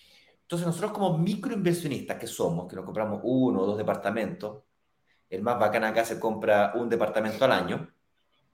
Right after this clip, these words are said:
lo que nosotros estamos buscando es que esos ingresos que representados por el arriendo vivan ese comportamiento. Es decir, que partamos arrendándolo en trescientas lucas y que terminemos vendiéndolo cuando el arriendo está en ochocientas lucas. Eso es lo que estamos buscando.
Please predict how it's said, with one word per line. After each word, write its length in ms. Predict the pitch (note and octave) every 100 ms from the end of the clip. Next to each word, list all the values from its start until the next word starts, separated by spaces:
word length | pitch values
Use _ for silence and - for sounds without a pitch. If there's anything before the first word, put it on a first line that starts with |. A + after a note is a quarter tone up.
| _ _ _ _ _ _ _ _ _
lo 60 | -
que 60 |
nosotros 120 | B2+ E3
estamos 240 | F#3+ F#3
buscando 380 | E3+ E3+ F3+ B2+
es 60 |
que 80 | B2+
esos 160 | D#3 -
ingresos 360 | C3+ E3 E3+
que 80 | -
representados 480 | G#2+ G2 - C3+ B2+
por 100 | C3+
el 60 | B2
arriendo 760 | B2 E3+ F3+ A#3 A3+ - - -
vivan 260 | E3+ F#3+
ese 160 | F3+ F3+
comportamiento. 800 | D#3+ D#3 D3+ F#3 F3+ G2+ - - _ _ _ -
Es 100 | D#3
decir, 420 | D3+ E3+ F3 -
que 100 | C#3+
partamos 380 | D3+ - E3+ F#3
arrendándolo 440 | F3+ E3+ F3 E3+
en 80 | D#3+
trescientas 420 | D3 D3 F3 E3+
lucas 280 | G#3 G#3+ G3+
y 20 |
que 80 | D3+
terminemos 400 | C#3+ C#3 D3+ D#3
vendiéndolo 500 | D3 C3+ E3 E3+ F3
cuando 180 | D#3+ D3
el 60 | C#3
arriendo 240 | D3+ D3+
está 140 | C#3+
en 60 | C#3
ochocientas 420 | C3+ C3+ C3+ C#3+
lucas. 360 | G3+ F#3+ - -
Eso 140 | A#3+ A3+
es 60 |
lo 80 | C#3
que 60 | A2+
estamos 260 | - F#2 E2+
buscando. 500 | E2+ D#2+ D#2+ -